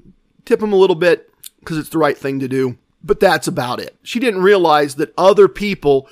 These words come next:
were actually paying a fee to park their car in valet. And this only came to my attention when we were ending our trip and getting our car.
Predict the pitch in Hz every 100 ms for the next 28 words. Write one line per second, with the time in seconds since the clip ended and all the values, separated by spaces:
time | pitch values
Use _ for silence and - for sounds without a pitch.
0 | _ _ 165 185 170 151 147 - 220 202
1 | 170 160 156 - - 202 160 151 175 160
2 | 143 139 - 147 139 123 117 123 123 127
3 | 123 156 151 90 - _ _ _ - -
4 | - - - _ 190 240 277 294 - 262
5 | 220 196 175 170 269 302 - 180 180 180
6 | 175 - 262 302 233 165 139 147 151 170
7 | 175 139 160 151 143 135 - 294 233 143
8 | 175